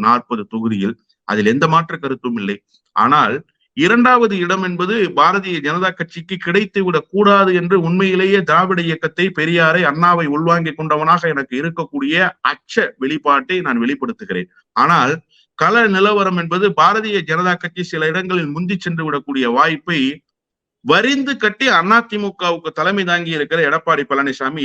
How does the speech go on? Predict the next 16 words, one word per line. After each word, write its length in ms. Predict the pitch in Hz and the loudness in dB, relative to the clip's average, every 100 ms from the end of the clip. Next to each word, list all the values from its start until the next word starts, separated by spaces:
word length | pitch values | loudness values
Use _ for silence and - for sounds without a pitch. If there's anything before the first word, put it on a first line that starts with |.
| 143 | -2
ஏற்படுத்தி 340 | 147 135 123 | -2 -6 -6
இருக்கிறார். 320 | 117 113 101 - _ _ - | -4 -2 -2 -4 _ _ 0
கரூர்ல 380 | 185 226 208 170 | 2 4 2 0
விஜயபாஸ்கர் 760 | 151 185 202 165 147 - 156 | -4 -2 -2 -2 -4 -6 -8
தோத்து 220 | 180 185 185 | -6 -4 -4
போயிட்டார் 300 | 180 107 92 - | -6 -6 -8 -8
சார் 160 | 87 | -10
எம் 140 | 92 120 | -8 -4
எல் 100 | 131 | -4
ஏ 20 | |
எலெக்ஷன்ல. 420 | 95 90 85 80 85 117 110 _ _ _ _ 107 | -4 -8 -16 -12 -6 -4 -6 _ _ _ _ -2
அவர் 200 | 143 165 | 2 2
ஒரு 120 | 143 127 | 2 4
பலமான 380 | 165 208 226 196 - | 2 4 4 2 0
கேண்டிடேட். 520 | 135 160 127 98 90 85 - _ _ _ _ - | -2 -2 -4 -4 -6 -8 -10 _ _ _ _ -6
அவரையே 360 | 156 220 247 | 0 2 2